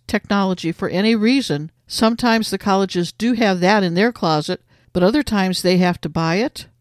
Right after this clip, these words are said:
They may have to borrow it from somebody. If you need a book in Braille, that takes a long time to have that book prepared for you,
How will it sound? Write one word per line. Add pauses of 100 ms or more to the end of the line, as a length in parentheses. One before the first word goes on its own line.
(160)
They
may
have
to
borrow
it
from
somebody. (220)
If
you
need
a
book
in
Braille, (320)
that
takes
a
long
time
to
have
that
book
prepared
for
you,